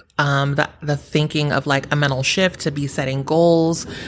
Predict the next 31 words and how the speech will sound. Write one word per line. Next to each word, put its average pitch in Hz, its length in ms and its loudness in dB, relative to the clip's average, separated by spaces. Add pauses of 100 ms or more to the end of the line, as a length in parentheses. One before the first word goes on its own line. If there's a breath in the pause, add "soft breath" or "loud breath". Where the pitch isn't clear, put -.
(200 loud breath)
Um, 151 540 2
but 170 220 2
I 170 80 0
think 208 260 -2
this 185 160 0
whole, 156 260 0
like, 151 280 -2
new 151 160 -2
year, 147 260 -4
new 147 160 -4
me 143 160 -4
concept 139 480 -6
is 143 220 -6 (240)
a 175 80 2
little 214 220 4
dangerous 151 520 0
because 143 500 -2 (400 loud breath)
you 170 460 2
are 151 160 2
yourself. 151 720 2
And 156 260 0
I 147 60 -2
think 160 240 -2
it's 156 160 -4
important 151 420 -4
to 160 80 -8
be 143 280 -2
setting 147 480 -2
and 139 140 -2
reassessing 139 580 -4
goals 127 420 -2